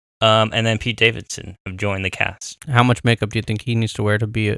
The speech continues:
Speaker 2: a character in this movie?
Speaker 1: Uh, probably not that much.
Speaker 2: Probably zero.
Speaker 1: I feel like none.
Speaker 2: I'm surprised he wasn't in the first one.
Speaker 1: Yeah.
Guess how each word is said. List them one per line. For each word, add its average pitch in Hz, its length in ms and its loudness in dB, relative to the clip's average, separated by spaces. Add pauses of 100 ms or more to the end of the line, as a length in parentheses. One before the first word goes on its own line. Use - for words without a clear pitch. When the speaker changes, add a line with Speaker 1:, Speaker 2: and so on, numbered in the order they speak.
Speaker 2:
a 107 40 -2
character 110 420 -2
in 107 120 -2
this - 180 -10
movie? 113 280 -4
Speaker 1:
Uh, 95 500 0 (280)
probably 98 220 0
not 92 160 -2
that 92 100 -6
much. 90 400 -10
Speaker 2:
Probably - 220 -4
zero. - 340 -6 (140)
Speaker 1:
I - 80 -12
feel - 180 -10
like 92 300 -8 (100)
none. 92 300 -6 (420)
Speaker 2:
I'm 143 100 4
surprised 160 220 2
he 139 60 2
wasn't 127 180 2
in 113 60 2
the 107 60 0
first 113 260 -2
one. 107 260 -6 (1120)
Speaker 1:
Yeah. 151 200 6